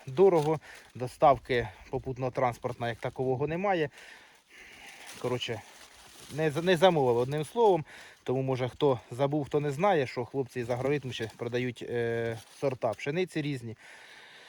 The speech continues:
Перейдіть, подивіться, зв'яжіться з менеджера-, з менеджера-,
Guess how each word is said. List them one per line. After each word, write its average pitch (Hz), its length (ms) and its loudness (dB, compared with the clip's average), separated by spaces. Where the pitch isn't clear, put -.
Перейдіть, 165 460 6
подивіться, 151 580 0
зв'яжіться 143 380 -2
з 131 40 -4
менеджера-, 135 460 0
з - 40 -4
менеджера-, 147 500 4